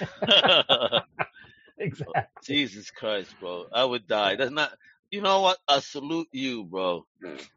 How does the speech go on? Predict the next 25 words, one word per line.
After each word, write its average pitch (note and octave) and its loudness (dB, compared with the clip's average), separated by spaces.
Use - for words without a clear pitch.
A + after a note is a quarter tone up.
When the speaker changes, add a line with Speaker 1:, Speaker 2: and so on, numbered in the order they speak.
Speaker 1:
You C#3+ -4
know E3 6
what? F3 4
Thank - 8
Speaker 2:
Thank - -
Speaker 1:
you G3+ 4
Speaker 2:
you. - -4
Speaker 1:
for F#3+ 2
your E3 6
service. G#2+ -2
<laughs> - 8
I B3 10
gotta, D#3 4
Speaker 2:
<laughs> - -20
Thank C#3+ -2
Speaker 1:
'cause - -10
Speaker 2:
you. G3+ 2
Speaker 1:
Jesus E3 -4
Speaker 2:
Thank D3 -4
Speaker 1:
Christ, E3+ 2
Speaker 2:
you. - -2
Speaker 1:
that, D3+ -2
that D#3+ 2
shit C3 -6
is A#2 -10